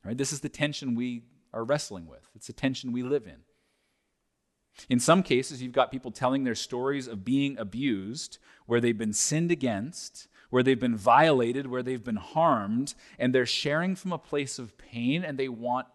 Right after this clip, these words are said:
justice. Right? Who doesn't want to come alongside the broken and the hurting with a desire for justice? I actually think it's our call as the church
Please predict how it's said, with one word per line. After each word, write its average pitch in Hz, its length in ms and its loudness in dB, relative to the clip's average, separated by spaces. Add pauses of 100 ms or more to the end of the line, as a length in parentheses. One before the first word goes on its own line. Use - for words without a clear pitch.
(100)
justice. - 840 -6 (1300)
Right? 131 140 -4
Who 165 120 0
doesn't 175 260 4
want 143 140 2
to 139 60 -6
come 139 160 -8
alongside 120 840 -4 (220)
the 110 80 -2
broken 127 420 0
and 113 140 -6
the 104 60 -8
hurting 98 480 -10 (240)
with 110 140 -10
a 117 40 -6
desire 113 380 0
for 107 120 -12
justice? 117 480 -8
I 120 120 -2
actually 143 180 -8
think 135 180 -4
it's 123 140 -6
our 113 100 0
call 120 560 -6 (300)
as 113 400 -2
the - 80 -18
church - 640 -12